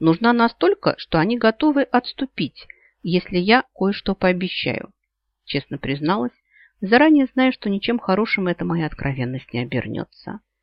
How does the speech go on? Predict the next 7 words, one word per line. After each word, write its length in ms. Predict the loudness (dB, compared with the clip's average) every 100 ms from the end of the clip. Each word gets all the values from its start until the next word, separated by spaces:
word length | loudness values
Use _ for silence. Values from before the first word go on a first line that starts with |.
| _ _ _ _
Сейчас 320 | -2 2 2 2
меня 280 | 2 2 0
все 180 | -2
дружно 360 | -2 -2 0 0
обвинят 440 | 2 2 2 0
в 80 | -4
глупости – 640 | -2 -2 -2 -8 -4 -6